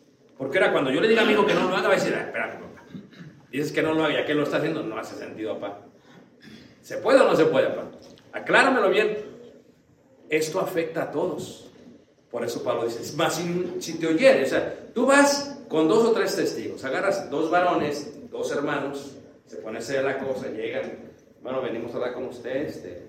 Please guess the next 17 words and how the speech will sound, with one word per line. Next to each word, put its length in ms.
no 80
venimos, 480
venimos, 260
vamos 240
a 40
orar", 400
y 120
se 120
sientan, 480
y 60
"Mire, 140
hermano, 200
lo 120
que 80
pasa 320
es 100
que, 300